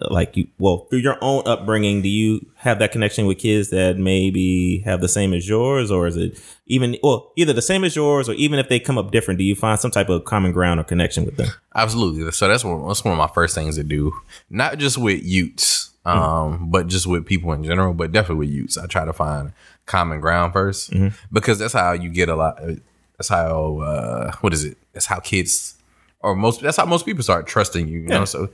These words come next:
Speaker 2: so kids are definitely that way. So it's like, you know, you gotta, once you get around,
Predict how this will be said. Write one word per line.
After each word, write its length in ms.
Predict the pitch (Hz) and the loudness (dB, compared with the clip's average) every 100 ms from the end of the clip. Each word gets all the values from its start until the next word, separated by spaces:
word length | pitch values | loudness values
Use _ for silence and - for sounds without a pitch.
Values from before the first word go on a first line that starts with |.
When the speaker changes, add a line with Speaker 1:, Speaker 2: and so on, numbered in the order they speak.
| - - - _ | -12 -20 -20 _
Speaker 2:
so 180 | - 90 | -2 0
kids 300 | - 135 123 | 2 2 2
are 40 | 92 | 0
definitely 300 | 92 95 85 | 0 2 0
that 140 | 78 | 2
way. 180 | 80 85 | 2 0
So 160 | - 85 | 0 0
it's 100 | 82 | 0
like, 240 | 82 85 | -2 -2
you 60 | 90 | -2
know, 120 | 87 | -2
you 120 | 90 | 0
gotta, 360 | 92 80 82 82 _ _ - | 0 2 0 -2 _ _ -6
once 280 | 85 82 | -4 0
you 340 | 92 85 82 85 - _ _ _ _ _ _ _ 87 | 0 2 0 -4 -10 _ _ _ _ _ _ _ -2
get 180 | 92 85 | 0 2
around, 760 | 82 87 87 82 80 82 82 | 2 2 4 2 0 -2 -4